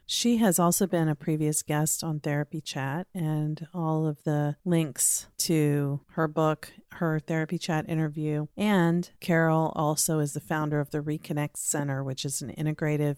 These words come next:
intensive outpatient trauma treatment center in Los Angeles, California. So I got a link to that too. Intensive outpatient program means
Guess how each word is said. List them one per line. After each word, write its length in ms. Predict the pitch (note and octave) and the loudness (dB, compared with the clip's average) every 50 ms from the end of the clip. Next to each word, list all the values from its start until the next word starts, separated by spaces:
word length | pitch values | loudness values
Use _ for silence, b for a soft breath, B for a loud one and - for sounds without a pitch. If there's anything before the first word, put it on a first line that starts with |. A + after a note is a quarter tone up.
| - - | -6 -8
intensive 560 | D#3 D3+ - - - D#3+ D#3+ - - F3+ - - - | -10 -10 -8 -6 -4 -2 -2 -2 -2 -4 -6 -8 -8
outpatient 680 | D3+ D3 - - - - D3+ D3 - - D#3 C#3+ C#3 - _ | -6 -6 -6 -8 -8 -6 -6 -6 -4 -4 -4 -4 -4 -6 _
trauma 320 | - - - D#3+ D3 D3 D#3 | -12 -4 -2 -2 0 0 -2
treatment 400 | - - D#3 G#2+ - D#3+ - - | -4 -6 -8 -6 -6 -8 -8 -6
center 440 | - - D3+ C#3+ C#3 C3+ C#3 C#3+ - | -6 -4 -4 -2 -2 -4 -4 -6 -6
in 320 | - D3+ D3 D3 D3 C#3+ D3 b b b b b b b _ | -4 -2 -2 0 -2 -2 -6 b b b b b b b _
Los 220 | F3 D#3 D3+ - | 0 0 2 2
Angeles, 400 | E3+ D#3+ D#3 D3+ D#3 D3+ D3 - | 2 2 2 2 2 2 2 0
California. 800 | - - D#3 D3 C#3+ C#3+ - - D3 C#3+ C#3+ A2+ A#2+ - D#3+ - _ | -2 -2 0 0 0 -2 -2 -4 -6 -4 -6 -8 -8 -10 -12 -12 _
So 160 | - - - D3+ | -10 -6 -4 -2
I 40 | |
got 140 | D3 D3+ D3 | -2 0 0
a 60 | D3 | 0
link 240 | D3 D#3+ D#3 D3+ - | 0 -2 -2 -2 -4
to 160 | - - D#3+ | -2 0 0
that 240 | D#3 D#3 D3+ - - | 0 0 -2 -4 -6
too. 420 | - - - E3+ D#3 D3 D3 D3+ - - | -6 -4 -2 0 0 0 -2 -4 -4 -2
Intensive 540 | - F#3+ E3+ - - G3+ G3 - - F#3 E3 | 2 2 2 4 4 2 2 2 2 -4 -4
outpatient 680 | E3 - F#3 F3+ - - - F3 E3 - - E3 D#3 - | -4 0 0 0 0 0 -4 -4 -4 -2 -2 -4 -4 0
program 460 | - E3 D#3 D3 - D3+ C#3+ D3 D3+ | 2 2 2 2 2 -2 -2 0 -2
means 540 | D3 D3+ D3+ D3+ D3 D3 D#3 - - - - | 0 0 0 0 -2 -4 -6 -10 -18 -20 -20